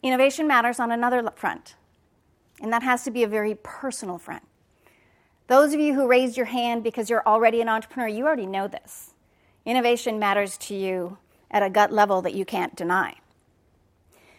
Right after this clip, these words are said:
For those of you aspiring to be an entrepreneur, if you don't have that gut level, those are hard times in front of you. You gotta find that thing that really motivates you. For me,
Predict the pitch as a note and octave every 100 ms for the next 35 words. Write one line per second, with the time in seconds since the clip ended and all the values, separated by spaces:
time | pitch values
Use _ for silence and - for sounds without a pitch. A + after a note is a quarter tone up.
0 | _ _ A3+ B3 A3+ A#3 A3+ G3 - G#3+
1 | A#3+ C4+ C4 C#4+ C#4 C#4 C#4+ - D4 C#4+
2 | - A#3 B3+ C4 - C4 C4 B3 A#3 G#3+
3 | A3 A3+ A#3+ B3 C#4 D4+ _ _ _ _
4 | _ _ _ _ _ _ A#3 A#3 - A#3
5 | A#3 A#3 - A#3 A3 G3 F#3 F#3+ E3+ A#2
6 | - _ _ _ _ _ _ _ _ _
7 | G#3 A3 G#3+ - A#3 A3 G3+ G3 F3 -
8 | A3+ G#3+ F#3+ G3 G3+ F#3 F#3+ F#3+ F3 D3+
9 | - - - _ _ _ _ _ _ _
10 | _ _ _ - A3+ A3+ A#3+ C4 D4